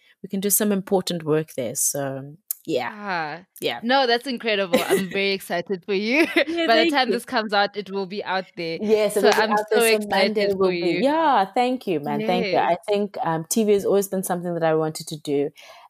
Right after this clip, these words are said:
Speaker 1: And yeah, it's just, I went there, you know, I used to go, like, randomly, but it's just been something that's been growing. And so I'm really excited to, to show you guys the fun stuff that we've got lined up for you on there. So that is gonna be cool.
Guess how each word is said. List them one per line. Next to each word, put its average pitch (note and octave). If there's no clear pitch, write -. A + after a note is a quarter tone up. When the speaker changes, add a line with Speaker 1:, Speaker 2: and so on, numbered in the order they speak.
Speaker 1:
And D#3
yeah, A3+
it's -
just, F#3+
I E3
went F3+
there, F3
you D#3
know, D3+
I D#3+
used G3+
to G#3
go, F3
like, D#3
randomly, E3
but D#3+
it's -
just F3
been F3+
something E3
that's D#3+
been D#3+
growing. B3
And F#3+
so -
I'm G3+
really G#3+
excited G3
to, F#3
to G3+
show G3
you G3
guys E3+
the E3
fun F#3
stuff -
that -
we've E3
got D#3+
lined D#3
up F3+
for G3+
you E3
on C3+
there. -
So D3
that D#3
is D#3+
gonna D3
be C3
cool. C#3